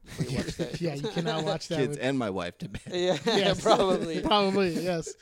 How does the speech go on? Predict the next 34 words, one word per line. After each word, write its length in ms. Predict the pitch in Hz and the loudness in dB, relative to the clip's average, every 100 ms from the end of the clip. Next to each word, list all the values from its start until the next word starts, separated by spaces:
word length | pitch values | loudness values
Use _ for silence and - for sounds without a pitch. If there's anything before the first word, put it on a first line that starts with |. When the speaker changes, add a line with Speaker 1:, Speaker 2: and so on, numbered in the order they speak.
| - - - - - | -20 -20 -20 -20 -2
Speaker 2:
But, 120 | 196 | 0
um, 340 | 196 180 165 170 | 2 0 -4 -6
yeah, 180 | 214 190 | -2 -2
it's 160 | 180 151 | -2 -2
definitely 460 | 190 - 180 156 | -2 -2 -4 -4
not 180 | 156 156 - | -6 -10 -14
for 80 | 156 | -10
everyone. 360 | 143 143 147 147 | -8 -6 -6 -6
But, 180 | 156 - | -8 -6
but 140 | 175 170 _ - | -10 -10 _ -10
the, 140 | 165 | -10
the 100 | 170 | -6
story 320 | 160 - 185 165 | -6 -2 -2 -2
itself 360 | - 165 139 | -4 -8 -8
is 100 | 139 | -10
great. 300 | 139 139 127 - | -10 -10 -12 -12
You 100 | 135 | -12
know, 140 | 147 | -10
it's, 360 | 151 135 - 151 | -12 -12 -14 -14
it's 200 | 135 - | -14 -6
good. 180 | 160 147 | -4 -2
But 160 | 160 160 - - _ _ _ | -2 -4 -10 -20 _ _ _
yeah, 140 | - 208 | -8 -4
you 140 | 185 | 0
got 200 | 214 175 - - | 0 0 -2 -6
Narcos, 760 | 160 202 240 - 233 226 220 185 | -2 -2 -2 -2 -2 -2 -4 -8
you 120 | 170 | -8
got, 300 | 156 143 147 _ _ _ _ _ _ _ _ - | -6 -6 -10 _ _ _ _ _ _ _ _ -12
um, 400 | 175 147 139 147 - | -8 -6 -8 -12 -12
you 160 | 165 165 | -8 -6
got, 340 | 160 151 - | -6 -8 -8
uh, 260 | 147 143 135 _ _ - | -8 -8 -12 _ _ -8
Daredevil, 840 | 175 202 190 196 196 196 190 180 | -4 -2 0 -2 -2 -2 -2 -4
Jessica, 400 | 147 170 - 160 | -4 -8 -8 -10